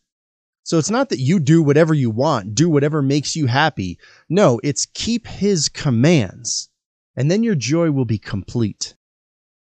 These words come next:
Number four, believe in yourself. This is another one Jesus never said.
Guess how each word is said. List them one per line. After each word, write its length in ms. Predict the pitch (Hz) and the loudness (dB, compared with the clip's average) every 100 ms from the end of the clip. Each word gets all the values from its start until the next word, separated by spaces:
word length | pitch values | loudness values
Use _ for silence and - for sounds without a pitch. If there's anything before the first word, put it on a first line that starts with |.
| _ _ _ - | _ _ _ -4
Number 240 | 190 214 | 0 0
four, 520 | - 202 180 95 - _ _ 117 | 0 4 4 2 -8 _ _ -2
believe 360 | 131 139 247 240 | 2 2 2 0
in 100 | 202 | -2
yourself. 800 | 151 - - 139 - - - _ _ _ _ _ _ | -2 -2 -2 -2 -2 -6 -12 _ _ _ _ _ _
This 140 | 135 185 | -4 -2
is 120 | 220 | 0
another 260 | 220 254 165 | 2 4 4
one 260 | 110 92 _ | 2 -2 _
Jesus 400 | 107 135 135 127 | -2 0 2 0
never 260 | 135 117 107 | 0 -2 -2
said. 420 | - 117 92 - | -2 -4 -4 -12